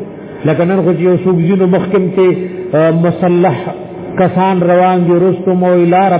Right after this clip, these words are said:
پرېږدئ.» د الله حبیب به یا رستو روان و، یا به منځ کې روان و. دا چا نه وي چې لرې شي پیغمبر راغی. نو اکثر چې چا به نو لیدلی،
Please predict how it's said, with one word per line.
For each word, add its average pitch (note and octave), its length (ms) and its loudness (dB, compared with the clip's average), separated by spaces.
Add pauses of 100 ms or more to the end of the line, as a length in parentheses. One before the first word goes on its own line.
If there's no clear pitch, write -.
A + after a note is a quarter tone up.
پرېږدئ.» E3 380 0 (380)
د D#3+ 40 -4
الله G3 220 0 (100)
حبیب F3+ 240 0
به F#3 80 2
یا F3+ 180 2
رستو F#3 380 -2
روان F3+ 420 0
و، D#3+ 80 0
یا D#3+ 160 2
به D3+ 120 0
منځ E3 260 -2 (100)
کې - 40 -2
روان E3 380 0
و. - 20 0
دا F#3+ 180 2
چا F#3+ 180 0
نه G#3 100 2
وي A3 180 2
چې G3+ 140 2
لرې A3+ 220 2
شي F#3+ 140 2
پیغمبر E3+ 460 0
راغی. C3+ 400 -2 (1200)
نو D#3+ 100 2
اکثر F3+ 320 0 (120)
چې G3+ 140 0
چا G3 140 2
به G3+ 120 2
نو G#3+ 200 2
لیدلی، A#3 360 4